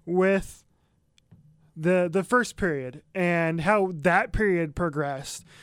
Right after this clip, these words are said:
because boy, oh boy, was that not one of the most fun periods of Coyotes hockey we've had in a long, long time?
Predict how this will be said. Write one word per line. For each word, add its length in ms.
because 840
boy, 220
oh 100
boy, 380
was 160
that 220
not 260
one 180
of 80
the 80
most 260
fun 420
periods 380
of 120
Coyotes 500
hockey 320
we've 220
had 240
in 80
a 80
long, 260
long 160
time? 320